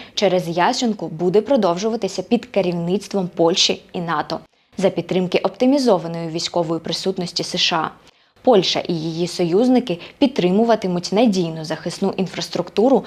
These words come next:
навколо цього критично важливого об'єкта». Німеччина нещодавно взяла на себе захист об'єкта за допомогою власних батарей П П О «Петріот».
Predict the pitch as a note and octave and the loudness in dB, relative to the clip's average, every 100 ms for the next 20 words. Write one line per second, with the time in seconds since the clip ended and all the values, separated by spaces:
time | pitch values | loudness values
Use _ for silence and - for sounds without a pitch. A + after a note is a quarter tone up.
0 | - G3 F3+ - F#3 F3+ - C#3 F3+ A#3 | -2 -2 0 2 2 0 2 2 2 -2
1 | C4+ D4 D4 F3 - B3 G#3+ E3 D#3+ D#3 | 0 0 0 -4 -2 -2 -2 -2 -4 -4
2 | E3 - E3+ D#3+ E3 - - - _ _ | -6 -4 -4 -2 -4 -4 -8 -10 _ _
3 | - - A3 C#4 C4+ F3 - F#3+ G3 A3+ | -20 -2 4 8 8 6 2 -2 0 0
4 | D4+ A#3 G3 F3 F3 E3+ F3+ F3 F3 F3 | 2 4 2 0 -4 0 2 2 0 -2
5 | F3+ F3 E3 F3 F3 E3+ - G3 F3 F3 | 0 0 2 0 -2 -8 -4 -4 0 2
6 | B3+ - - - - G3 F3+ F3 F3+ F3 | 2 0 -4 -6 -2 2 2 0 -2 0
7 | F#3+ A#3+ A#3+ G#3+ F3+ - B3 G#3 F3+ F3+ | 2 2 2 2 0 0 0 0 0 -2
8 | F#3 F#3 F#3 F3+ F#3 F3+ F#3+ F3+ E3 E3 | 0 0 0 0 0 2 0 0 -2 -2
9 | D#3 C3+ | -6 -6